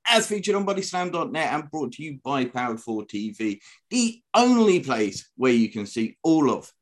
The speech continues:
T N T Extreme and T N T Ignition shows. I am your host, the Great British Attacker, Mister Andrew Moore, Andy to most. As always, my co-host is Big Daddy Dan, Mister Daniel Allen,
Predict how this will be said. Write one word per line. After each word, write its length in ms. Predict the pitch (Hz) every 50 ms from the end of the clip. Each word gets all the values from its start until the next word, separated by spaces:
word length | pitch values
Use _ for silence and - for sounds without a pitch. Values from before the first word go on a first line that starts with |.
| _
T 200 | - 131 120 107
N 100 | 104 101
T 180 | - 117 110 107
Extreme 600 | 92 - - - - 117 107 104 101 95 90 87 - _ _ _ _ -
and 200 | - 98 95 -
T 220 | 104 98 95 95
N 80 | 92 92
T 220 | - 107 101 92
Ignition 420 | - - 107 104 98 - - 107
shows. 680 | 107 107 - - 120 131 147 151 139 98 90 - - - _ - - - _ _ _ _ _ -
I 100 | 147 156
am 140 | 165 165 156
your 80 | 139
host, 260 | 131 135 139 135 - -
the 80 | 135
Great 220 | 113 120 127 - -
British 240 | 110 101 - -
Attacker, 340 | - - 135 131 123 - 143
Mister 320 | 147 165 165 151 - 135 131
Andrew 300 | 117 113 110 107 104 104
Moore, 240 | 104 101 104 -
Andy 300 | - 123 120 110 107 104 101
to 120 | - 107
most. 600 | 104 104 107 117 127 131 131 120 117 - - _ _ _ _
As 220 | - 143 156 151 143
always, 480 | 165 165 165 160 165 170 165 160 135
my 180 | 151 151 156 147
co-host 540 | 127 - 165 151 147 147 160 160 147 151 151
is 160 | 151 156 131
Big 260 | - - 156 135 127
Daddy 300 | - 165 165 151 156 160
Dan, 240 | 156 160 165 160 160
Mister 300 | 160 156 151 - - 147
Daniel 360 | 127 156 151 147 151 151 147
Allen, 400 | 147 151 147 147 147 147 147 147